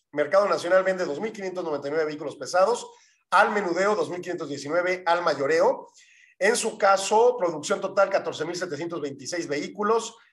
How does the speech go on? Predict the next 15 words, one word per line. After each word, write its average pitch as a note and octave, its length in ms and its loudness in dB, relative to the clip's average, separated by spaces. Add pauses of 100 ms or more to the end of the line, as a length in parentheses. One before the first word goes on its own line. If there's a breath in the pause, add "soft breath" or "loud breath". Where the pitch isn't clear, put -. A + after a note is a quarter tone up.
(320 soft breath)
eh, C3+ 160 -4
de C#3+ 80 -2
los C#3 100 -6
cuales F3+ 200 2
catorce D3+ 280 -4
mil F3+ 140 -8
quinientos F3 260 -4
veintiuno D3+ 320 -4
son E3 160 -4
de D#3+ 120 -4
carga, G3+ 320 4
doscientos D#3+ 340 -6
cinco F3+ 260 -2
de C3+ 80 -2
pasajeros G3 920 -2